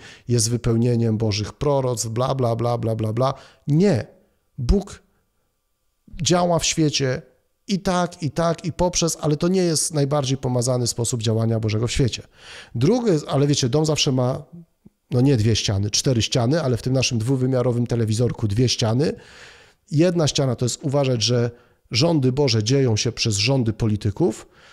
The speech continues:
Druga rzecz, to są ci, mają tendencję do tego ci, którzy unikają aktywności politycznej, reprezentują ten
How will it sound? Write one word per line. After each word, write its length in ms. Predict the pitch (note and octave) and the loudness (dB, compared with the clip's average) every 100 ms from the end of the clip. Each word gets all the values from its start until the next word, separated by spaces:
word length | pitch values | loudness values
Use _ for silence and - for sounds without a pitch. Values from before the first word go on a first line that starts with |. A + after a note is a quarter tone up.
| - | -12
Druga 580 | G#2+ A2+ A3 C4 D3 A2 | -2 2 4 2 2 0
rzecz, 500 | G2 - F3+ - - - | -2 -4 -4 -6 -6 -6
to 100 | C3 | -2
są 280 | D3 C#3 | -2 -2
ci, 200 | C3+ - - | -2 -6 -2
mają 300 | C3+ C#3 C3+ | 0 2 2
tendencję 460 | C#3 C3 C#3 C3+ | 0 2 2 2
do 100 | B2+ | 0
tego 260 | B2 C3 B2+ | 0 0 0
ci, 200 | - D3 | -2 -4
którzy 320 | - B2+ B2+ - | -2 -2 -2 -2
unikają 640 | G#3 G3+ F3 - E3 C3 A#2+ | 0 2 2 2 2 2 2
aktywności 540 | - A#2+ A2 G2+ - | -2 -2 0 -2 -4
politycznej, 600 | - A2 G#2+ G#2+ - C3+ D#3 | -4 -4 -4 -6 -2 0 0
reprezentują 680 | B2 B2+ B2 A#2+ C3+ A#2 | 0 -2 -2 -2 0 0
ten 220 | A2+ A#2 | 0 0